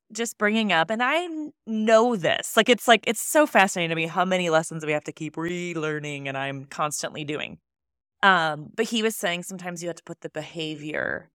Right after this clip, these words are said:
before the feeling. So when we're feeling apathy or even sad or, you know, some of these other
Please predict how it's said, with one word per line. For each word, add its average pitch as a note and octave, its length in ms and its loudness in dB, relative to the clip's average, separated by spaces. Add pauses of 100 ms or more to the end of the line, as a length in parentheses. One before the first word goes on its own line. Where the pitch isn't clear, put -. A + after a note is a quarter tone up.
(240)
before D3+ 920 0 (520)
the D#3+ 100 -10
feeling. - 640 -10 (920)
So E3+ 760 4
when E3+ 280 -6
we're D#3+ 120 -6
feeling D#3+ 960 -6 (420)
apathy - 920 -10
or D#3 680 0 (260)
even F#3 520 -6 (160)
sad - 840 -10 (120)
or, D#3 640 -2
you F#3 100 -6
know, E3+ 160 -4
some A3 180 -6
of A3 60 -6
these G#3 240 -6
other D#3+ 560 0